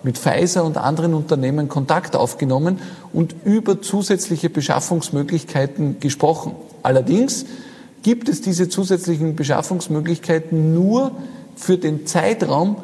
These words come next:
wo alle anderen Lieferverbindlichkeiten von diesen Unternehmen erfüllt sind, also sprich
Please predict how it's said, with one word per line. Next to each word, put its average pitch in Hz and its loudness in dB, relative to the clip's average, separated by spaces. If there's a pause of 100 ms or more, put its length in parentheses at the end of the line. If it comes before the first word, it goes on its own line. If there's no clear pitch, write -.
(200)
wo 156 0
alle 190 0
anderen 175 2
Lieferverbindlichkeiten 175 -2
von 147 -2
diesen 165 0
Unternehmen 151 -2
erfüllt 214 0
sind, 185 0 (120)
also 151 0
sprich 190 -2